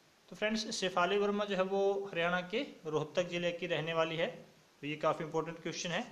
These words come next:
इसको आप नोट कर लीजिएगा। नेक्स्ट है, कौन टी ट्वेंटी इंटरनेशनल के छः मैचों में दो फिफ्टी बनाने वाली पहली भारतीय खिलाड़ी बनी है? तो दोस्तों, ये है शेफाली वर्मा।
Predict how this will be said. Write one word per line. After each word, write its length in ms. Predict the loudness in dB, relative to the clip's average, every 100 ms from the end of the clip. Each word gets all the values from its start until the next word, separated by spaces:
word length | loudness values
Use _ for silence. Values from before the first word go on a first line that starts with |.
| -16 -14
इसको 240 | -12 0
आप 160 | 0 0
नोट 180 | -4 -4
कर 120 | -6
लीजिएगा। 380 | -4 -4 -4 -6 -12 -20 -20 _ _ _ -20 _ _ _ -20 _ _ _ _ -6
नेक्स्ट 280 | -2 -2 -2
है, 60 | -4 -2
कौन 380 | 2 4 2 -2 -4
टी 120 | -2 0
ट्वेंटी 340 | 0 0 -2
इंटरनेशनल 680 | -4 -2 -2 -2 -2 -4 -4
के 140 | -4 -4
छः 320 | -4 -2 -2
मैचों 320 | 0 -2 -2 -4
में 200 | -4 -2
दो 140 | -2
फिफ्टी 340 | -2 -8 -6 -4
बनाने 300 | 0 0 2
वाली 240 | 2 0 -2
पहली 260 | -2 -2 -2
भारतीय 360 | 0 -2 -2 -4
खिलाड़ी 260 | -2 -2 -2
बनी 200 | -4 -4
है? 200 | -6 -8 -20 -20 -20 _ -14
तो 60 | -6
दोस्तों, 500 | -6 -2 0 0 -2
ये 220 | -2 0
है 140 | 0 -2
शेफाली 420 | -4 0 0 2
वर्मा। 360 | -2 -2 -4